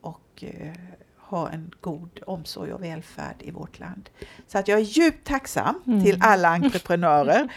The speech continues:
Speaker 2: <laughs>
Speaker 1: Och på det sättet så, så finns det ju en, en, eh, gemensam nämnare. Men det finns
Speaker 2: Mm.
Speaker 1: också, eh, ett system där vi är väldigt beroende av varandra.
Speaker 2: Mm.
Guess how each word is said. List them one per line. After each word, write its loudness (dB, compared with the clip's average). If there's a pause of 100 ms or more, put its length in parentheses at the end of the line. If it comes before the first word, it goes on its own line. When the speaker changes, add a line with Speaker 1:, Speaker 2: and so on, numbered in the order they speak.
(120)
Speaker 2:
<laughs> -14
Speaker 1:
Och -4
på 2
det 2
sättet -2
så, -2
så -4
finns -8
det -6
ju -4
en, -8
en, -10
eh, -12 (120)
gemensam -8
nämnare. -8
Men -6
det -4
finns -2
Speaker 2:
Mm. -4
Speaker 1:
också, -8 (540)
eh, -10 (100)
ett -10
system -4
där -2
vi -4
är -4
väldigt -6
beroende -6
av -10
varandra. -10 (140)
Speaker 2:
Mm. -2